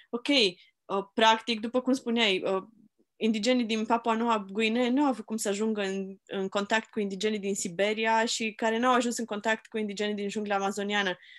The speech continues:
Și cu toate astea există simboluri pe care le regăsim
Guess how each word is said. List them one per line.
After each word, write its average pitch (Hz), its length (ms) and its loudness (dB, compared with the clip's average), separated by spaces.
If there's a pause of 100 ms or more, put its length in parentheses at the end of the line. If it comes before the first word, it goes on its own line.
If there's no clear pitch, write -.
(160)
Și - 240 0
cu 202 140 -4
toate 226 540 4
astea 196 380 2
există 208 420 -6
simboluri 190 760 -2
pe 214 100 -4
care 202 220 -4
le 196 120 -2
regăsim 190 640 -2